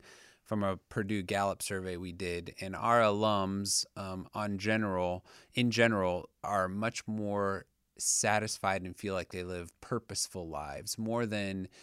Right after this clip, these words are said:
alums from other colleges. And so we have, we have data to back that up, but it's awesome to hear students actually say, "That's the experience I'm getting, um, that I feel like I'm being prepared to live a life of purpose,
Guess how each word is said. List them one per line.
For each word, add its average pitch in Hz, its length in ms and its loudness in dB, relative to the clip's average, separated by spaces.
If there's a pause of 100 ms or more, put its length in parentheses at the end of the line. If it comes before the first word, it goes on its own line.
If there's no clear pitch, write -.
(240)
alums 92 400 -2
from 90 220 -6
other 90 260 -4
colleges. - 880 -4
And 98 240 -8
so 110 120 -2
we 104 100 0
have, 101 180 -2 (260)
we 120 120 -2
have 98 240 0
data 107 580 6
to - 80 -6
back 139 260 6
that 139 120 2
up, 139 180 4
but 113 120 2
it's 110 140 0
awesome 117 380 2
to 98 80 -4
hear 98 260 -2
students 92 540 -4
actually 92 340 -4
say, 90 220 -2
"That's 110 240 0
the 117 120 0
experience 92 520 -4
I'm 92 320 -8
getting, 98 460 -6 (360)
um, 90 220 -2
that 95 140 2
I 101 100 4 (220)
feel 110 180 2
like 101 180 0
I'm 95 140 -4
being 90 220 -6
prepared 92 540 -6
to 76 80 -8
live 95 200 -8
a 92 60 -6
life 85 340 -6
of 82 220 -14
purpose, - 680 -2